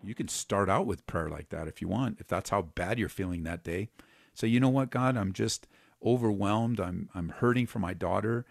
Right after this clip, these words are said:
and, you know, X, Y, Z guys in her life. Take him out, Lord. Remove him from her life." And, and, you know,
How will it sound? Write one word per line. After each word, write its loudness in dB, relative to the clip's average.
and, -2
you 2
know, 0
X, -4
Y, 2
Z 0
guys 0
in 0
her -2
life. -4
Take -2
him 0
out, -2
Lord. -6
Remove 2
him 2
from -2
her 0
life." -4
And, -4
and, 4
you 8
know, 8